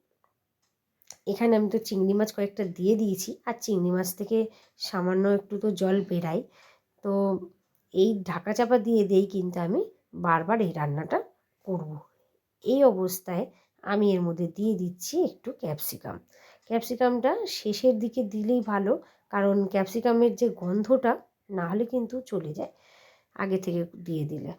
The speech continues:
তো ঢাকা দিয়ে দিয়েছিলাম, আর এখানে একটু লঙ্কা অ্যাড করে দিলাম। আর একটা কথা বলি, আমি এখানে সামান্য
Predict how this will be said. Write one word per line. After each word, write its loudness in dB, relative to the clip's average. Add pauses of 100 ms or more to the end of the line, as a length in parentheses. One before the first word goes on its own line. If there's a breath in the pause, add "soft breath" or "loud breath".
(680)
তো -4
ঢাকা 0
দিয়ে 4
দিয়েছিলাম, 2 (400)
আর -2
এখানে 0
একটু -4
লঙ্কা 0 (540 soft breath)
অ্যাড -4
করে 0
দিলাম। 0 (480)
আর 0
একটা -2
কথা 0
বলি, -2
আমি 2 (240)
এখানে 0 (160)
সামান্য 0